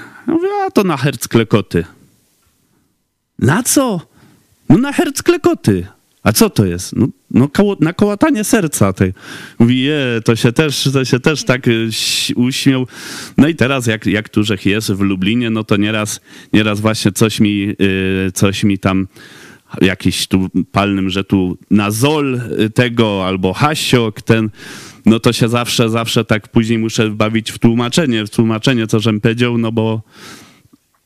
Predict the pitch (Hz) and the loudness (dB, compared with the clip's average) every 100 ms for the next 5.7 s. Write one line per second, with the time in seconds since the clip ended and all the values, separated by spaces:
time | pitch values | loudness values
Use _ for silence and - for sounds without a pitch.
0 | _ - - 104 113 110 - 104 107 101 | _ -6 -2 0 0 -2 -2 0 0 2
1 | 104 104 107 110 117 123 127 123 101 90 | 2 2 0 0 0 0 0 0 -2 -2
2 | 87 87 92 95 117 - 180 156 151 139 | -2 -2 -4 -4 -4 -2 -2 -2 -2 0
3 | 139 131 127 - 120 113 - - - - | 0 0 -4 0 0 0 -2 -6 -2 0
4 | 156 143 123 127 123 117 127 117 101 - | 2 2 0 0 0 0 0 0 -2 -8
5 | - 82 - 82 85 85 104 | -6 -8 -6 -6 -2 -2 -2